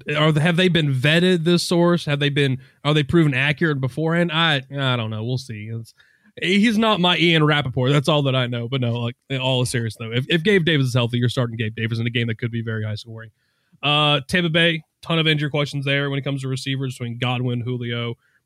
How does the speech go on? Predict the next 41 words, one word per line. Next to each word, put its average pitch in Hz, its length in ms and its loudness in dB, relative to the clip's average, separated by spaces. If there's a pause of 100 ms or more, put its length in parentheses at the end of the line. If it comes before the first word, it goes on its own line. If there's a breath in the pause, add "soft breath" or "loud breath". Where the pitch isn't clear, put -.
Rashad 131 320 -2
Perriman. 127 480 0
All 120 180 0
those 120 120 -2
guys 117 260 -8
are 117 80 -16
injured. 120 500 -6
Obviously, 123 460 -2
we 151 160 0
record 151 340 0
these 139 160 0
podcasts 135 480 -2
earlier 135 380 2
in 120 160 -2
the 123 140 -2
afternoon, 123 680 -2
kinda 123 220 -4
early, 120 340 -4 (460)
kinda 170 160 -4
early 156 200 0
in 143 40 -2
the 135 80 -2
morning. 131 340 -2 (180)
Uh, 135 240 -2
so 139 440 -2
you'll 170 220 2
have 170 180 2
more 170 160 4
information 160 520 0 (140)
when 147 160 0
the 139 60 -2
time 151 180 -2
this 135 140 -2
podcast 131 420 -2
goes 131 180 -4
out. 151 200 -6
We'll 156 100 -6
also 151 180 -6
keep 139 160 -12
you 127 100 -12
updated 120 360 -12